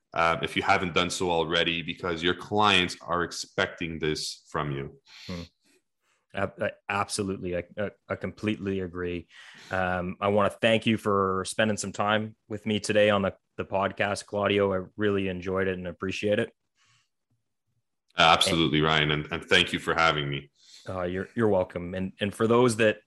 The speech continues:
Speaker 2: that listened, if you liked what you heard, please subscribe to our channel. It's Consulting Insights. It's where you can find C I Advisor Consulting's podcasts, such as this one, and you hear topics that highlight practice management, tax, estates, financial planning,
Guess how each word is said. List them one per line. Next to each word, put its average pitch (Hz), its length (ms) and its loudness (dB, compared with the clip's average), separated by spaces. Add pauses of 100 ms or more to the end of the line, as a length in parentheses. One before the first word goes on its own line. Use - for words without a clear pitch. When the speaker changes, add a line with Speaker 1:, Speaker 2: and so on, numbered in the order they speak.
Speaker 2:
that 92 140 -2
listened, 110 420 0 (320)
if 98 100 -10
you 107 60 0
liked 120 240 2
what 113 80 -4
you 113 100 0
heard, 110 340 2 (180)
please 127 200 -4
subscribe 107 600 0
to 120 100 -2
our 107 80 4
channel. 101 560 -2
It's - 100 -18
Consulting 104 540 0
Insights. 92 500 -4 (280)
It's 101 120 -6
where 120 140 2
you 120 100 4
can 113 140 0
find 104 540 0
C 120 260 0
I 107 180 2
Advisor 101 460 -2
Consulting's 104 540 -4
podcasts, 98 540 -2
such - 240 -4
as 87 200 -10
this - 240 -2
one, 120 240 2 (300)
and 107 100 0
you 104 80 0
hear 110 180 2
topics 110 500 0
that 95 120 -2
highlight 101 440 0
practice 90 360 -8
management, 135 560 2
tax, 113 460 -2
estates, 113 520 -2
financial 101 400 -2
planning, 95 460 -4